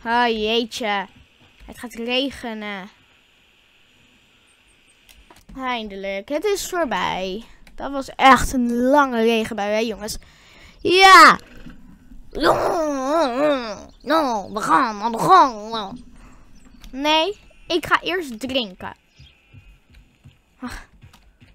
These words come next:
Oké. Maar als we weggaan, is het jouw fout. Nee, jullie moeten hier blijven. Nee, daar hebben we dus geen zin in. Zou toch moeten, als jullie er niet zijn, dan vind ik jullie toch.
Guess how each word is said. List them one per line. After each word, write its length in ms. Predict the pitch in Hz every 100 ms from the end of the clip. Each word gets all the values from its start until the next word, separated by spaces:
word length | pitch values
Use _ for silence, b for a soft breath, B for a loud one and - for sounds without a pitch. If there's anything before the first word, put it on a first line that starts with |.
| _ _
Oké. 680 | - 214 269 294 294 294 294 - - - - - - - - - - B B B
Maar 160 | - 226
als 140 | 247
we 100 | 240
weggaan, 360 | 233 302 381 349
is 100 | 302
het 100 | 247
jouw 220 | 240 285
fout. 460 | 320 285 285 - - -
Nee, 420 | - 415 523 339 214
jullie 300 | 240 415 480
moeten 220 | 440 392
hier 240 | 339 440
blijven. 580 | - 180 - - - - 247 247 - - - 240
Nee, 1200 | 320 403 466 494 523 539 523 508 480 440 330 226 240 247 - - -
daar 120 | -
hebben 200 | 523 226
we 40 | 190
dus 200 | 190 -
geen 160 | -
zin 300 | - 220 277
in. 500 | 320 330 330 - - - - - - - _ - - _ _ _ - _ _ - - - _ -
Zou 200 | - 208
toch 240 | - 403 - 392
moeten, 420 | 392 381 330 320
als 200 | 294 -
jullie 220 | 320 302
er 60 | 285
niet 200 | 349 427
zijn, 200 | 392 359
dan 100 | 339
vind 220 | 320 277
ik 120 | -
jullie 200 | 285 262
toch. 460 | - 202 101 -